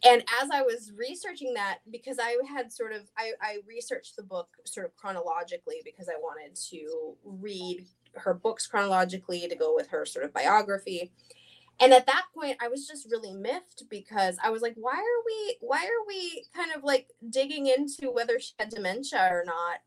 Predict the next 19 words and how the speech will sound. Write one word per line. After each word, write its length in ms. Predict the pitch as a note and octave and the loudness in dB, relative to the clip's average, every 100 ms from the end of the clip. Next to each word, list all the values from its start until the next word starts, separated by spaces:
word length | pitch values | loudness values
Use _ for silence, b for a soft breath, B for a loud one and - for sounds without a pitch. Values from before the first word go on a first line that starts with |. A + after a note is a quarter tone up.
| - | -10
Um, 420 | F#3 F3+ F3 - _ _ | -8 -8 -10 -16 _ _
she 300 | - - C4+ | -12 -10 -6
was 240 | C4 B3+ - | -2 -2 -4
still 680 | - B3+ B3+ B3+ B3+ B3+ - _ _ _ _ _ - | 2 6 8 8 6 4 -2 _ _ _ _ _ -20
fully 520 | - - D4+ C#4+ C#4+ C4 | -20 -6 -2 -2 -2 0
writing 380 | A#3 A#3 A3 | 0 0 -6
novels, 800 | G3 F#3 G3 F3+ D#3+ D#3+ F3+ - - | -6 -4 -4 -4 -6 -8 -10 -14 -12
um, 460 | F3+ E3+ E3 - C#4 _ - | -10 -10 -12 -16 -20 _ -14
shortly 400 | - A#3 G#3+ G3+ | -6 -4 -2 -4
before 320 | F#3+ F#3 G3+ | -6 -6 -6
she 180 | F#3+ F#3+ | -6 -4
died, 260 | D#3+ E3+ - | -2 -2 -2
which 140 | E3 - | -8 -10
I 60 | |
think 220 | F3+ F3+ - | -8 -8 -8
is 160 | - | -6
really 220 | D#3+ E3 | -4 -4
impressive, 640 | - - D3 - G#3 G#3+ G#3+ - | -8 -6 -6 -2 -2 -2 -4 -6
and 200 | C4+ - | -4 -4